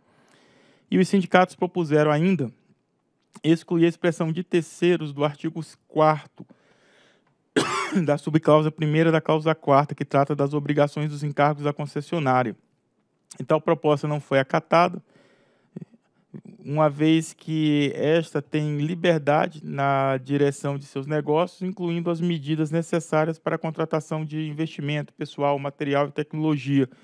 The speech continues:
como qualquer outra concessionária do setor, não cabendo ao aneel restringir a direção dos, dos negócios da concessionária específica.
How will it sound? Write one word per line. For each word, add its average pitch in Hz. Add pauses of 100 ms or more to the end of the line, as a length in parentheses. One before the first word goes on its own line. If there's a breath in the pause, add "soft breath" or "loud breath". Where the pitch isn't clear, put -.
(220 soft breath)
como 156
qualquer 170
outra 165
concessionária 151
do 143
setor, 139 (420 soft breath)
não 151
cabendo 147
ao 151
aneel 151
restringir 151
a 135
direção 143
dos, 131
dos 131
negócios 143
da 151
concessionária 143
específica. -